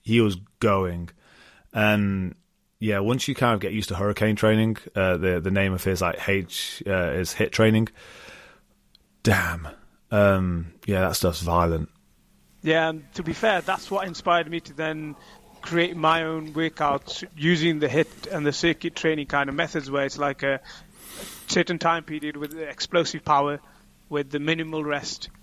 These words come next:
Speaker 2: or varied rest, depending on what I'm working on, and, uh, including the main movements, uh, pulling, pushing,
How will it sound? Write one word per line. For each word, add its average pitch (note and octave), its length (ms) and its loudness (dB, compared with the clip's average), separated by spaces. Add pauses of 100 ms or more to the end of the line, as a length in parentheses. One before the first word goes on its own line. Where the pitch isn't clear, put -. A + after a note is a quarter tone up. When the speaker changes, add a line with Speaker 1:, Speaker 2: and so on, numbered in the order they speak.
(240)
Speaker 2:
or D#3+ 100 -2
varied F#3+ 380 2
rest, D#3 260 -10
depending D#3 320 -8
on D#3 80 -2
what D#3 120 0
I'm D3 100 -4
working D#3 320 0
on, C#3 160 -4 (420)
and, C#3 400 0
uh, C#3 400 0
including E3+ 640 2 (140)
the D#3 80 -4
main D#3 240 2
movements, E3+ 540 0
uh, D3 100 0
pulling, D#3 460 0
pushing, D#3 600 -4